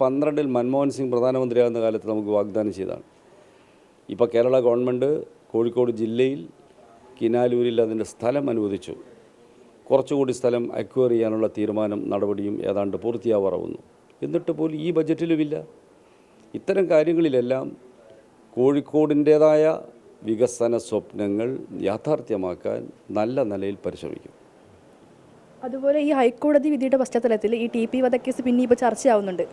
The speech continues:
Speaker 2: കോൺഗ്രസ് ഇതൊരു വിഷയമാക്കി എടുക്കുന്നുണ്ട്. ആ ഒരു സാഹചര്യത്തിൽ അത് ഒരു മത്സരത്തെ, ഒരു തെരഞ്ഞെടുപ്പിനെ ബാധിക്കുമോ?
Speaker 1: ഒരിക്കലുമില്ല. അതൊന്നും ഒരു വിഷയമേ അല്ല.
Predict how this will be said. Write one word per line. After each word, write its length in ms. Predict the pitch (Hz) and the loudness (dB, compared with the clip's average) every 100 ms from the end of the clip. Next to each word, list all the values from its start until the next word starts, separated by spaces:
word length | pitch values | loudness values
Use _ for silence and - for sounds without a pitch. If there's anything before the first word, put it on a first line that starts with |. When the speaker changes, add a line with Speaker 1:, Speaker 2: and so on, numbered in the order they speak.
| - | 2
Speaker 2:
കോൺഗ്രസ് 380 | 240 254 285 285 | 4 4 2 2
ഇതൊരു 160 | 277 | 0
വിഷയമാക്കി 520 | 254 240 269 254 240 | 0 4 4 4 4
എടുക്കുന്നുണ്ട്. 480 | 233 220 240 220 185 - - - - | 2 4 0 0 -2 -4 -8 -16 2
ആ 40 | 262 | 4
ഒരു 60 | |
സാഹചര്യത്തിൽ 520 | 285 269 262 269 277 | 4 2 2 0 4
അത് 140 | 254 247 | 4 4
ഒരു 140 | 269 | 0
മത്സരത്തെ, 680 | 269 240 226 277 262 277 277 - 208 | 2 2 0 0 0 2 0 0 -4
ഒരു 300 | 220 269 269 - 226 | 0 2 2 2 2
തെരഞ്ഞെടുപ്പിനെ 460 | 240 254 262 277 | 2 2 0 0
ബാധിക്കുമോ? 500 | 247 233 220 220 180 - - - 131 | 2 0 0 -4 -8 -10 -16 -10 -6
Speaker 1:
ഒരിക്കലുമില്ല. 540 | 139 139 160 92 - - - - - - - - - - - - - - | -6 -2 -2 -2 -6 -14 -20 -20 -20 -20 -20 -20 -20 -20 -20 -20 -18 -10
അതൊന്നും 220 | 135 143 | -6 -4
ഒരു 60 | 110 | -4
വിഷയമേ 400 | 92 - 104 101 | -4 -4 -2 -2
അല്ല. 180 | 69 | -6